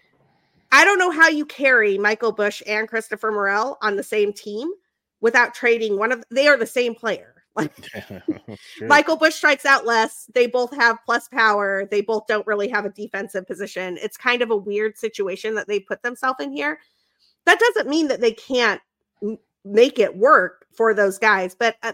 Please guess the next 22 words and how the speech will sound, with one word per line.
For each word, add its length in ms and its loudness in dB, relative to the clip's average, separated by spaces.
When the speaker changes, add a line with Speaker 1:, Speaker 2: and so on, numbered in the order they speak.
Speaker 1:
Michael 420 2
Busch 200 0
sort 240 -2
of 100 -6
seemed 280 -8
like 200 -4
a 80 -16
hedge 420 -8
to 120 -8
me 240 -4
there. 420 -10
If 180 6
they 140 2
don't 200 4
get 140 0
Bellinger, 460 2
they 100 -4
have 180 -2
a 60 -6
first 240 -6
baseman 300 -6
anyway. 480 -12